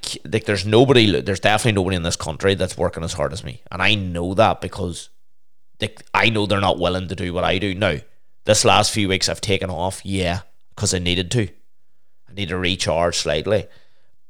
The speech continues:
But I know because they be asking me about stuff, and I be saying, "Oh, this is what I do." And some of them actually just say to me, "Fuck, lad, I wouldn't be arsed, lad."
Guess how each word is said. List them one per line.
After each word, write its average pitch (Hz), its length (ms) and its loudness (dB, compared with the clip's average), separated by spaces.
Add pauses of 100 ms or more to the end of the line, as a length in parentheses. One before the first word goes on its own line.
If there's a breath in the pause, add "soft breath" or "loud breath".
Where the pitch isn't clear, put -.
(140)
But - 340 -2 (100)
I 113 220 4
know 92 240 2
because 95 380 0
they 104 240 6
be 110 120 4
asking 87 440 2
me 92 360 -6 (520)
about 101 260 0
stuff, - 480 2 (260)
and 98 120 0
I 104 80 4
be 92 80 -2
saying, 95 180 -2
"Oh, 90 80 -2
this 90 180 -4
is - 60 -4
what - 160 -8
I 95 160 -2
do." 104 140 -4
And 120 100 -2
some - 180 6
of 165 60 6
them 165 100 6
actually 104 280 4
just 90 180 2
say 78 140 2
to 92 80 0
me, 92 180 0 (320 loud breath)
"Fuck, 95 240 2
lad, 101 180 6
I 92 80 4
wouldn't 95 220 0
be 92 60 0
arsed, 85 240 -2
lad." 80 240 -10